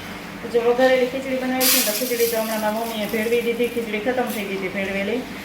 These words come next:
તો એ ફ્રી હતા તો હું કહું ભેળવી દો. એટલે જો ખીચડી અહીંયા ભેળવી દીધી ને, તો વઘારેલી ખીચડી બનાવી છે. જો આપણે આ દાળ લઈ લીધી છે, અ,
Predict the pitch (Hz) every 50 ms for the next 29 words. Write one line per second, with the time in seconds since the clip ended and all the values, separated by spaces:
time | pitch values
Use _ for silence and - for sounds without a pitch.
0 | - - - - - 190 190 190 196 196 202 202 - 254 254 240 226 214 214 208
1 | 196 196 190 196 208 202 202 190 196 214 220 233 233 233 208 190 190 180 170 185
2 | 190 214 208 208 240 240 220 220 220 220 214 214 208 220 214 226 226 240 233 233
3 | 220 233 220 196 185 180 175 196 208 202 226 202 196 190 190 - - - 226 220
4 | 202 185 185 180 175 170 170 - 415 - - - - 202 214 202 190 196 196 190
5 | 185 185 185 202 208 208 208 202 208 220 226 226 220 226 226 214 - - 226 220
6 | 220 220 220 - - - - - - - - - - 185